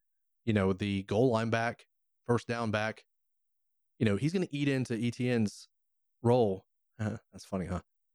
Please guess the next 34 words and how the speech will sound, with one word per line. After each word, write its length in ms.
Eat 160
into 440
E 160
T 180
N? 140
Uh, 240
he's 160
gonna 120
eat 140
into 160
his 140
role 320
at 100
least 160
a 40
little 200
bit. 220
So 380
he'll 140
be 100
a 60
role 180
player. 320
And 100
he 80
got 160
him 340
in 100
the 60
third 200
round. 180
So 100
yeah, 200
it 240